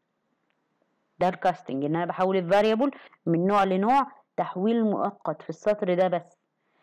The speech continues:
باجي على واحد من الاتنين، يا الاكس يا الواي او هما الاتنين،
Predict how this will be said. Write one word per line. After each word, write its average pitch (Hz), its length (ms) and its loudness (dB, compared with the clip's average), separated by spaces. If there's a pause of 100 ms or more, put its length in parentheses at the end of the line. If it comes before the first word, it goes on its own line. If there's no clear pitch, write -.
(280)
باجي 214 380 4
على 185 200 2
واحد 214 420 2
من 175 180 -2
الاتنين، 175 560 -2
يا 165 100 2
الاكس 190 380 -4
يا 170 120 2
الواي 185 400 2
او 190 180 2
هما 202 300 2
الاتنين، 190 540 -4